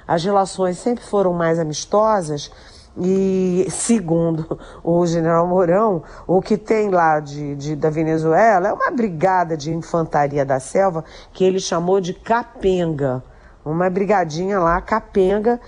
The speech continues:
que não ameaça o Brasil. É, de qualquer jeito, a situação é muito grave e ele tá lá na, na Colômbia porque tem uma reunião do Grupo,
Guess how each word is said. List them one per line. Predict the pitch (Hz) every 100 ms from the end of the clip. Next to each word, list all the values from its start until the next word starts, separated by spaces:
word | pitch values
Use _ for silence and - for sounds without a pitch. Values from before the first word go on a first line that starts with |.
| - -
que | 240
não | 247 240
ameaça | 233 247 214 196 196 220
o |
Brasil. | 208 240 233 180 165 156 - - - - -
É, | 151 160
de | 160 165
qualquer | 180 196 - 185
jeito, | 196 175 170 180 - 226
a | 175
situação | 185 165 160 160 156 151
é |
muito | 160 160 208
grave | 202 170 185 196 214 - - -
e | 202 214 208
ele | 202 202
tá | - 208 180 185 -
lá | 170 170 170
na, | 160 151 147
na | 156 151
Colômbia | 147 156 151 190 185 165 156
porque | 175 - 170
tem | 185
uma | 185
reunião | 185 180 175 160 175
do | 196
Grupo, | 170 180 190 185 185